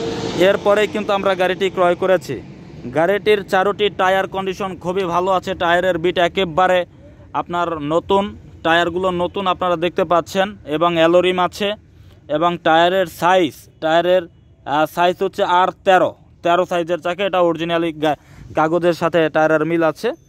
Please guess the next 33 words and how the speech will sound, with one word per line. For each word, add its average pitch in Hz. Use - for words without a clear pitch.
গাড়িটা 175
আমার 196
সামনের 175
ফুল 175
বার্নারের 175
অংশ 180
চেক 175
করেছি, 180
চারোটি 160
ডোর 165
আমরা 170
চেক 180
করেছি। 190
এরপরে 170
আমরা 175
এই 185
যে 180
সেলাই 190
বিটগুলো 180
কিন্তু 170
আমরা 165
চেক 160
করেছি, 143
এখানে 156
সেলাই 165
বিট, 143
গাড়ির 175
যদি 190
এই 180
দিক 175
দিয়ে 190
কোথাও 175
কোনো, 185